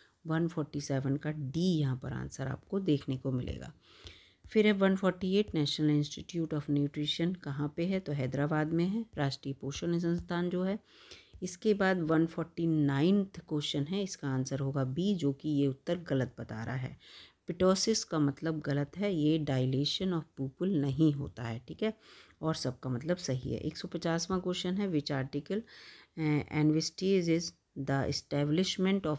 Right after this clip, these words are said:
the National Commission for Scheduled Caste?" तो ये है आर्टिकल थ्री थ्री एट, ठीक है। अ, इसके बाद यहाँ पर आ जाते हैं एक सौ इक्यावनवाँ क्वेश्चन, नेबुलाइजर में क्या दिया जाता है, तो एरोसोल जो है इसका उत्तर है डी।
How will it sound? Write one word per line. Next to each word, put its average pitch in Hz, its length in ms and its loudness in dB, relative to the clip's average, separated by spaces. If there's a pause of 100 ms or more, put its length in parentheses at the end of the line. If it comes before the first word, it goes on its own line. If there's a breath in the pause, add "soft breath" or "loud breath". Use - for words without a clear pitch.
(120)
the 135 40 0
National 131 560 0
Commission 143 420 0 (140)
for 143 160 0 (400 loud breath)
Scheduled 170 500 0
Caste?" 196 400 -2
तो 143 100 -2
ये 127 200 2
है 196 260 -2 (200)
आर्टिकल 135 460 -4
थ्री - 360 -6
थ्री 214 340 -4 (180)
एट, 147 340 0 (320)
ठीक - 180 -10
है। 202 140 -4 (520 soft breath)
अ, 143 380 0 (120)
इसके - 360 0
बाद 170 300 4
यहाँ 160 200 4
पर 151 160 0
आ 147 100 4
जाते 139 340 -2
हैं 180 160 -2
एक 151 160 -2
सौ 135 280 -2
इक्यावनवाँ 143 640 0
क्वेश्चन, 175 440 -4 (400 loud breath)
नेबुलाइजर 160 600 4
में 170 140 4
क्या 143 220 -2
दिया 165 220 0
जाता 160 260 0
है, 196 60 0
तो - 120 -4
एरोसोल 156 640 2
जो 131 120 -2
है 165 140 0
इसका 180 240 -6
उत्तर 127 320 -8
है 175 240 -2
डी। 113 240 -2